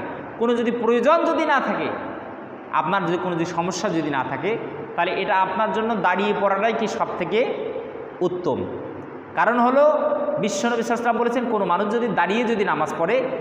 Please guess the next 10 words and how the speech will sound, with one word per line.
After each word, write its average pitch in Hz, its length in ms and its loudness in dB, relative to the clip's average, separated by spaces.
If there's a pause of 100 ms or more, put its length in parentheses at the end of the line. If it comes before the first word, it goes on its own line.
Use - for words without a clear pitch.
(140)
তাহলে 202 180 4
সে 226 140 0
একশো, 202 460 -2 (200)
একশো 202 280 -2
নেকি 226 240 -2
পায়। 110 220 -2 (680)
আর 240 180 4
কোনো 285 160 2
মানুষ 269 320 2
যদি 330 140 2